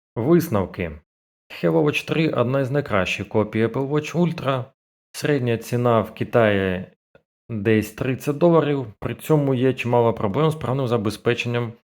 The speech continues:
годинника. Виробник доволі часто оновлює прошивку. В даному ціновому діапазоні є багато інших копій, таких як, е, W шістдесят дев'ять плюс, H K вісім Pro Max Gen два, які вже їдуть до мене.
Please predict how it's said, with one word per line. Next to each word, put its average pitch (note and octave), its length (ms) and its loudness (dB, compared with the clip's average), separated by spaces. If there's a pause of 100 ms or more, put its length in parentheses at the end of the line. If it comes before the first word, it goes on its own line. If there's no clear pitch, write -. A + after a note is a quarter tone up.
годинника. F#2 680 0
Виробник C3 500 0
доволі C#3+ 320 2
часто A#2 360 -2
оновлює G#2 340 -2
прошивку. B2 840 -2 (140)
В G#2+ 60 -4
даному D#3 340 4
ціновому D3 280 0
діапазоні C#3+ 420 2
є C3+ 80 0
багато A#2 400 4
інших G2+ 380 -2
копій, E3 340 0
таких - 520 -6
як, G2+ 420 0
е, G#2 40 0 (400)
W F#2+ 580 2
шістдесят G2+ 540 -4
дев'ять B2 320 0
плюс, E3+ 420 -2 (680)
H A2+ 340 -2
K A2 140 4
вісім A2+ 380 -2
Pro A#2+ 220 2
Max B2+ 400 0
Gen G#2+ 360 2
два, A#2 540 0
які A2+ 260 -4
вже B2 160 0
їдуть A#2+ 300 -2
до G#2 120 2
мене. D2+ 320 -6